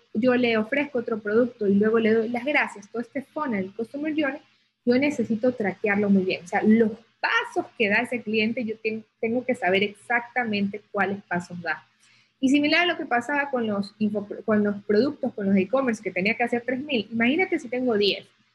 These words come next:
y tengo que saber los pasitos que da por cada vía que puede llegar a dónde, al mismo producto final. Entonces, en infoproducción hay muchos caminos que llevan a el producto final, que es un curso en línea. Es más, puedes tener un solo curso en línea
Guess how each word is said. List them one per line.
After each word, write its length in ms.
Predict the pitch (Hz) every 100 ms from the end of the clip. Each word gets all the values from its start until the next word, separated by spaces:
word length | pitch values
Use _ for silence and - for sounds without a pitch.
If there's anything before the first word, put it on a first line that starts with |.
| _
y 120 | 202
tengo 240 | 202 262 294
que 100 | 320
saber 460 | 285 240 285 330 - _ _ -
los 160 | 214
pasitos 480 | 220 220 262 330 -
que 100 | 240
da 220 | 254 311 -
por 240 | 240 220
cada 400 | 269 294 349 320
vía 360 | 254 285 339 320
que 120 | 233
puede 320 | - 262 269
llegar 280 | 226 226 254
a 120 | 226
dónde, 320 | 202 170 170 -
al 200 | 190 190
mismo 500 | 220 247 202 220 220 -
producto 640 | 175 175 175 - 196 - _ _ _
final. 440 | 190 175 185 156 - _ _
Entonces, 360 | - 208 214 -
en 180 | 339 392
infoproducción 840 | 381 359 - 302 302 311 233 247 - _ _
hay 180 | 226 226
muchos 420 | 233 339 381 370 -
caminos 560 | 302 302 233 202 220
que 180 | - 190
llevan 360 | 196 220 233 - -
a 340 | 190 240 277 - _
el 180 | 214 202
producto 400 | 196 196 196 240
final, 380 | 220 190 202 202
que 120 | 196
es 100 | 196
un 120 | 220 226
curso 340 | 254 - 262
en 80 | 302
línea. 240 | 392 208
Es 60 | 208
más, 180 | 220 -
puedes 180 | 180
tener 220 | 190 214 254
un 120 | 311
solo 200 | 349 349
curso 220 | 320 302
en 60 | 311
línea 300 | 320 339